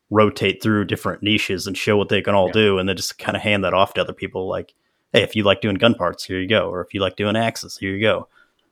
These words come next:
Speaker 1: But that's, yeah, that's, that's what led me into it, was designing an axe handle. And, you know, just because of my background and being in machining and stuff, I wanted to have a rotary myself. And so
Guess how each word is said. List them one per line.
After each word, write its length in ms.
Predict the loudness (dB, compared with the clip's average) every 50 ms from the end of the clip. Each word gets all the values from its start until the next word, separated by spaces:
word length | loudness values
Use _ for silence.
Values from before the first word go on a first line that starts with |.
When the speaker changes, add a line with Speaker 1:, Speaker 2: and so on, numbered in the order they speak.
| _ _
Speaker 1:
But 100 | 2 6
that's, 340 | 6 6 6 4 -2 -4 2
yeah, 120 | 4 6 6
that's, 300 | 6 4 2 0 -6 -2
that's 240 | 2 4 4 4 4
what 100 | 4 6
led 180 | 6 6 6
me 120 | 6 4 4
into 200 | 4 4 4 2
it, 140 | 0 -2
was 360 | -2 -4 -4 -4 -6 -8 -10 -14 _ _ _
designing 440 | -2 2 4 6 6 8 6 6 6
an 60 | 6
axe 260 | 4 4 4 2 -2
handle. 500 | -2 -2 0 0 2 0 0 0 -4 -8 -16 -20 -20 _ _ _ _ _ -4 _
And, 360 | 4 6 6 8 6 4 2
you 120 | 0 0 0
know, 140 | 0 0
just 300 | -2 -2 -4 -6 -6 -10 _ _ _ _ _ _ _ _ _ _ 0
because 280 | 2 6 6 6 6
of 60 | 6 4
my 100 | 4 6
background 580 | 6 6 6 6 6 4 2 2 2 2 0
and 260 | -2 -4 -6 -8 -4
being 200 | 0 0 2 2
in 140 | 2 0 -2
machining 380 | -4 -2 2 4 4 4 4 0
and 100 | -4 -6
stuff, 260 | -2 -2 -2 -2 -2
I 100 | -2 -2
wanted 320 | -2 0 0 0 0 -2
to 60 | -4 -4
have 360 | -4 -4 -4 -4 -8 -16 _ _ _ _ _ _ _ _ _ 0
a 80 | 2
rotary 520 | 4 4 4 4 2 0 -2 -2 -4 -6 _ _ _ _ -4
myself. 680 | -2 -2 0 2 4 6 6 4 2 0 -8 -18 -20 -20 _ -18 -6 -2
And 220 | -2 -2 -2 -4
so 480 | -2 -2 0 0 2 0 -2 -4 -6